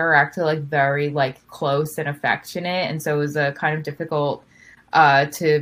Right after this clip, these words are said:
put themselves in this very, like, stodgy, kind of, like, stuffy, like, mother-daughter relationship where everything is so, like,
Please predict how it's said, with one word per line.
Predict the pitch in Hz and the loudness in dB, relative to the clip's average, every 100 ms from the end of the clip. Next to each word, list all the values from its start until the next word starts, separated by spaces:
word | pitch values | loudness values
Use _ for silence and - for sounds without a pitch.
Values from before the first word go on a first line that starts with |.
| 143 | 0
put | 185 | -4
themselves | 160 156 156 143 147 | -4 -2 0 0 0
in | 151 | -4
this | 143 147 | -6 -4
very, | 151 147 151 | -2 0 0
like, | 143 147 | 0 -2
stodgy, | - - - 143 131 151 151 143 139 139 143 147 | -6 -8 0 4 4 2 -2 -8 -6 -6 -6 -6
kind | 156 135 147 | -4 -2 -4
of, | 147 | -2
like, | 143 143 | -4 -4
stuffy, | - - - 135 - - 143 131 127 | -10 -6 0 0 0 -10 -10 -10 -6
like, | 135 127 147 | -4 -4 -2
mother-daughter | 147 131 147 151 143 151 | -2 -2 -2 0 0 0
relationship | 151 156 156 156 165 - 170 165 147 | -2 0 -2 -2 -10 -4 -2 -2 0
where | 139 | 2
everything | 135 147 147 151 139 | 2 0 -4 -4 -4
is | 147 - | -6 -2
so, | 143 135 131 | 0 0 -2
like, | 127 123 135 139 - | -4 -2 -4 -6 -16